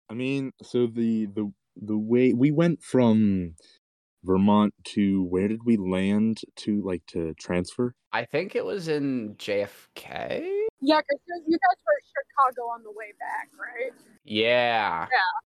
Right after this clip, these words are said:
Speaker 1: Yeah, but we didn't, we didn't go straight to Minneapolis.
Speaker 2: No, we were in, in New York?
Speaker 1: We landed somewhere, right? And so that
Speaker 2: Yeah,
Speaker 1: first,
Speaker 2: yeah.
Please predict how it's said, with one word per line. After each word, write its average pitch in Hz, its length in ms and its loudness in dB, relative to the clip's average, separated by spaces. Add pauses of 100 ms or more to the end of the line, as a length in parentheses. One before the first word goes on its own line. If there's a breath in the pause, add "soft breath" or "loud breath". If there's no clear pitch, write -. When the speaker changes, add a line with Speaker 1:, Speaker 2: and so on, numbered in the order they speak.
(160)
Speaker 1:
Yeah, 147 260 2
but 117 120 2
we 123 160 4
didn't, 147 220 -6
we 135 120 -4
didn't 156 220 -6
go 127 160 0
straight 120 420 -4
to 104 100 -12
Minneapolis. 92 1000 -12 (580)
Speaker 2:
No, 117 580 -2 (140)
we 117 120 -6
were 156 220 0
in, 139 680 -6 (100)
in 87 460 -10
New 82 80 -10
York? 67 840 -6 (1000 loud breath)
Speaker 1:
We 165 120 4
landed 202 380 6
somewhere, - 640 -8
right? 98 260 -4
And 101 120 -6
so - 120 -4
that 113 60 2
Speaker 2:
Yeah, 101 160 2
Speaker 1:
first, 85 100 -4
Speaker 2:
yeah. 90 320 -6